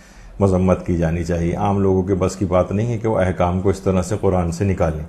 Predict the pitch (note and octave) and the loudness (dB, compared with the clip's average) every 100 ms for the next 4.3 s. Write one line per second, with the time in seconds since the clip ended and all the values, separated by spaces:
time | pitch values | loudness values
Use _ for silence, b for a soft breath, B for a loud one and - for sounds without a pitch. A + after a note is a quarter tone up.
0 | - b b b b - G2 G2+ F#2 G#2+ | -14 b b b b -12 -4 -2 2 0
1 | - G2 G#2+ G2+ G2+ A2 G#2+ G#2+ - - | 2 0 2 -2 0 0 0 -2 -6 -16
2 | - - - - - - A2 G2+ A2+ F#2 | -20 -20 -20 -20 -20 -8 -6 -2 0 4
3 | G2 G2+ - G#2+ G#2+ G2 G2 G2+ G2+ F#2+ | 4 4 0 2 4 4 4 4 2 2
4 | G#2+ G2+ G2 | 2 2 2